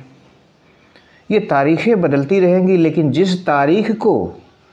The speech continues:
आपके जीवन में वो सकारात्मक मूलभूत परिवर्तन आ गए, तो आपका नया साल शुरू हो गया। और वो नया साल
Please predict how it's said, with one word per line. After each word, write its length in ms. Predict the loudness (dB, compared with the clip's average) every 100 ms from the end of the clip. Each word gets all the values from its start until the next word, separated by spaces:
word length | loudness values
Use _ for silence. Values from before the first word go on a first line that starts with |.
| _ _ _ _
आपके 360 | -8 -8 -4 -4
जीवन 300 | -2 -2 -2
में 140 | -2
वो 120 | -2 -4
सकारात्मक 720 | -6 -4 -4 -4 -6 -10 -6
मूलभूत 440 | -4 -4 -2 -4 -2
परिवर्तन 500 | -2 -2 -2 -4 -4
आ 140 | -4
गए, 200 | -2 -4 -6 -14 _ _ _ _ -20 -20 _ -6
तो 60 | -2
आपका 300 | -2 -2 -4
नया 300 | -2 -2 -4
साल 340 | -4 -6 -6 -8 -20 _ _
शुरू 360 | -12 -6 -4 -4
हो 140 | -6
गया। 220 | -8 -10 -14 -20 -20 -20 -18 -4
और 140 | -2
वो 240 | 0 0 0
नया 280 | 0 -2 -4
साल 420 | -4 -4 -4